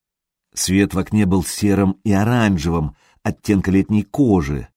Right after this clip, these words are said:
а дяде, казалось, стало легче, когда его дыхание улетучилось совсем. "Когда смерть меня схватит", — поклялся тогда мальчик, —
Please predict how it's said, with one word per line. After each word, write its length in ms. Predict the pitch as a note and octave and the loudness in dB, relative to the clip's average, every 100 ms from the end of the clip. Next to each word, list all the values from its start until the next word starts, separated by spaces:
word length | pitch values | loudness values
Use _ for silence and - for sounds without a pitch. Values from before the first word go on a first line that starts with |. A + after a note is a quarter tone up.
| _ _ _ _ | _ _ _ _
а 160 | F#2 F2+ | -2 -2
дяде, 340 | F#2 F3+ D#3+ | 0 0 0
казалось, 440 | C3+ B2+ F3 F3 - | -2 -4 -2 -2 -4
стало 300 | - F3 E3+ | -6 -2 2
легче, 680 | C3 G2+ E2 - E2+ D#2 _ _ - | 4 4 2 -4 -4 -4 _ _ -8
когда 260 | G#2+ F#2+ F2 | -4 0 0
его 180 | C#2 | 0
дыхание 680 | C#2 C#2+ E3+ D#3+ D3+ C3+ A#2+ _ _ - | -4 -6 -4 0 2 0 -2 _ _ 0
улетучилось 640 | D3 B2+ - D2 D2+ D2+ - | 2 2 -2 -6 -4 -6 -4
совсем. 580 | F#2 - - C2 - _ _ _ _ _ _ _ _ _ _ _ _ | -6 -6 -8 -12 -14 _ _ _ _ _ _ _ _ _ _ _ _
"Когда 340 | D#2+ C2 F2 | -10 -6 -6
смерть 560 | F2 - F2 G2 F2 - | -6 -2 0 0 -2 -6
меня 240 | E2+ E2+ | -4 -2
схватит", — 720 | D#2 - D#2 G#2 A#2+ F#2+ - - | -4 -8 -4 -2 -2 -4 -10 -12
поклялся 520 | D#2 F#2 F2+ - E2 | -4 0 0 -2 -6
тогда 260 | D#2+ D#2+ | -4 0
мальчик, — 540 | F#2 F#2+ E2 - - | 0 0 -2 -8 -12